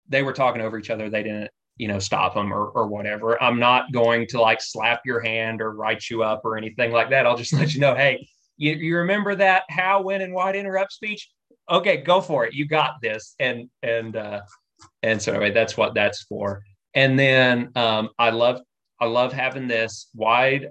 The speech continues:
open where everybody knows what to expect. We pay on bill out around here, um, meaning that if you take the job, um, y-, you're gonna get paid for it. You don't have to worry about if the attorney's pen runs out of ink.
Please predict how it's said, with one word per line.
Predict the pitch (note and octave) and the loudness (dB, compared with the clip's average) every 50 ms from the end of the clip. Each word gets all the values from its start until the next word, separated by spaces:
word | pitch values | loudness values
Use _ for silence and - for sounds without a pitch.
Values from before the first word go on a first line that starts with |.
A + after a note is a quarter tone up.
| - | -4
open | C3 A#2 G#2+ G2+ G#2 A2 G#2+ G#2+ G#2+ G#2 | -2 -2 -2 -2 -4 -6 -6 -6 -8 -8
where | G#2 A2 G#2+ G#2+ - - | -6 -4 -4 -4 -2 0
everybody | A#2+ A#2+ A#2+ A#2 C3+ C#3 C3 C3+ C3 C3 C3 C3 | 0 0 0 0 -2 -2 0 2 2 2 2 2
knows | B2+ B2 A#2+ A2+ A2 A2 G#2+ G#2+ G#2 - - | 0 0 0 0 0 -2 -2 -6 -10 -12 -6
what | A#2+ A2 G#2+ G#2 - - | -2 0 0 0 -2 -2
to | - A2 | -4 -4
expect. | G#2 G2+ - - - G#2 G2 G2 F2+ - - | -4 -4 -8 -6 -4 -2 -2 -2 -2 -4 -4
We | A#2+ B2 B2 | -4 -4 -2
pay | B2 D3+ D3+ | 0 0 2
on | D#3+ E3 E3+ E3+ | 2 2 2 2
bill | D3+ D3+ C#3 C3 | 4 4 4 6
out | B2+ B2+ B2 A#2+ | 6 4 4 4
around | A#2+ A#2+ A#2 A#2 A#2 A#2 | 2 0 0 -2 -2 -2
here, | A#2+ A#2+ B2 C3 C3+ - _ _ _ _ _ _ _ | 0 0 0 0 -2 -6 _ _ _ _ _ _ _
um, | - A#2+ A#2+ A2+ A2 A2 G#2+ | -2 0 2 2 2 0 0
meaning | A2 A#2+ B2 A#2 B2 B2 A#2 | -2 -2 -2 -2 -2 -4 -4
that | A2+ G#2+ | -6 -6
if | G#2 G2+ A2 | -8 -6 -4
you | C3+ C#3+ | -4 -4
take | D3 D#3 D3+ D#3 D#3 F3+ | 0 0 0 0 0 -2
the | F#3+ | -6
job, | F3 G#3+ A3 A3 F3+ C#3 A#2+ A#2+ B2 B2 - _ _ _ _ _ _ _ _ C3+ | -4 -4 -2 0 2 4 4 4 2 0 -4 _ _ _ _ _ _ _ _ -4
um, | B2+ B2 A#2+ A#2 A2 G#2+ G#2 G2+ F2+ - - _ _ _ _ - | -2 0 2 2 2 0 -2 -4 -6 -10 -14 _ _ _ _ -12
y-, | B2+ A#2+ - | -12 -10 -8
you're | - B2 B2+ B2 | -4 -2 -2 0
gonna | B2 B2+ B2 A#2+ | 0 0 0 -2
get | C3+ D3 - | -2 -4 -2
paid | E3+ F3 E3 C3+ - | -2 0 0 -2 -2
for | - G2+ F#2 - - | -6 -10 -10 -8 -10
it. | - - | -8 -4
You | B2 A2+ A2+ | -2 0 0
don't | B2 B2 B2+ | 0 0 0
have | C3+ C3 B2+ | -2 -4 -4
to | D#3 C#3+ | -2 0
worry | D3 D3 C3+ B2 | 2 2 2 2
about | A2+ A#2+ A#2 A#2 | 2 2 2 4
if | A#2 A#2 - | 2 0 0
the | A#2 A2 A2 | 0 -2 -2
attorney's | A2+ - - A#2 A2+ A#2 A2+ - | -2 -4 -6 -8 -8 -8 -10 -8
pen | - D3+ D#3 D3 C#3 | -2 0 2 4 4
runs | B2 A2+ G#2+ A2 | 2 2 0 0
out | G#2+ G#2 G2+ | -2 -2 -2
of | - | -4
ink. | A2 G#2 - - - | -4 -6 -8 -8 -12